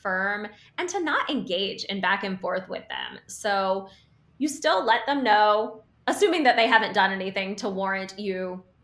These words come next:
just cutting them off completely. You know, we've talked in prior episodes about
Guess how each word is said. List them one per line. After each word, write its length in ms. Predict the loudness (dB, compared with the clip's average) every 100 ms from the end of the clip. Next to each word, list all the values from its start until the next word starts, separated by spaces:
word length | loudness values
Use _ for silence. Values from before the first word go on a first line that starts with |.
| _
just 480 | -2 2 2 -2 -6
cutting 220 | -2 0
them 140 | 0 0
off 180 | 0
completely. 480 | -2 -6 -8 -6 -6
You 60 | -2
know, 160 | -2
we've 160 | 0 -2
talked 260 | 0 -2 -2
in 180 | -6
prior 300 | -2 0 2
episodes 540 | 0 -2 -4 -2 -2 -2
about 380 | 0 2 2